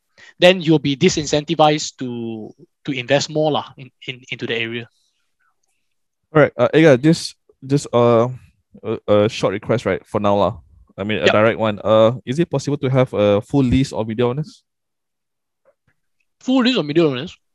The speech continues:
Speaker 2: Yeah.
Speaker 1: Um, sure, we can, uh, we can provide that
Speaker 2: Cool.
Speaker 1: to, um, to you, but what's the,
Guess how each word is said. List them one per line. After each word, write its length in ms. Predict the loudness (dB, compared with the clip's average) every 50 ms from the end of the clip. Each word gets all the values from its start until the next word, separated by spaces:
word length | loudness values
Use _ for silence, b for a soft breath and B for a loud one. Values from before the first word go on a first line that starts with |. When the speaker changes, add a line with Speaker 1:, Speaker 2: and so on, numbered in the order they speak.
| _ _ _ _
Speaker 2:
Yeah. 280 | -2 0 0 0 0 -4 _ _ _ _ _ _ _ _ _ _ _ _ _ 2
Speaker 1:
Um, 440 | 4 4 4 4 2 -2 -8 -10 -14 _ _ _ -20 -18 -16
sure, 400 | -12 -4 2 4 4 4 4 2 _ _ _ -8
we 100 | -6 0
can, 520 | 4 4 4 2 0 -8 -10 -12 -14 -16 -14 -8 -2
uh, 340 | 0 2 4 4 4 2 0
we 100 | -2 -4
can 200 | -6 -6 -6 -4
provide 280 | -6 0 0 0 2 0
that 140 | -2 -4 _ _ _ _ _ _ _ _ _ _ _ _ _ _
Speaker 2:
Cool. 160 | -2 0 0 0
Speaker 1:
to, 140 | 0 -2 -4 -2
um, 520 | -2 -4 -4 -6 -10 -14 -20 -20 -20 -20 -20 -14
to 100 | -10 -8
you, 260 | -6 -4 -4 -4 -6
but 260 | -4 -4 -4 -4 -4 _ _ _ _ _ _ _ _ _ _ -2
what's 300 | -2 -2 -2 -2 -10 -10
the, 460 | -6 -6 -4 -4 -4 -6 -8 -8 -12